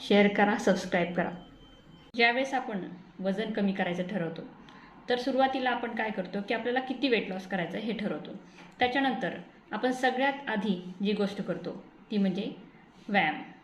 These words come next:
आपण एक्सरसाइजला सुरुवात करतो, त्यासाठी आपल्याला पहाटेची आपली छान जी साखर झोप असते त्याचा त्याग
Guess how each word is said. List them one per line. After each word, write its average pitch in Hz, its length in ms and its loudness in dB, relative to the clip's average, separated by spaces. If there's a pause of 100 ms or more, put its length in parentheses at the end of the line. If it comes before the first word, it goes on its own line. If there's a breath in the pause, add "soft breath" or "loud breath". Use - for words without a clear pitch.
(240)
आपण 226 340 0 (140)
एक्सरसाइजला 220 560 -2
सुरुवात 202 320 0 (100)
करतो, 165 240 -4 (180)
त्यासाठी 233 400 0
आपल्याला 214 380 -2 (140)
पहाटेची 214 540 -4
आपली 202 240 -4 (140)
छान 208 220 0 (480 loud breath)
जी 196 140 2
साखर 202 360 0
झोप 226 260 0
असते - 240 -8 (220)
त्याचा 196 200 0
त्याग 185 220 2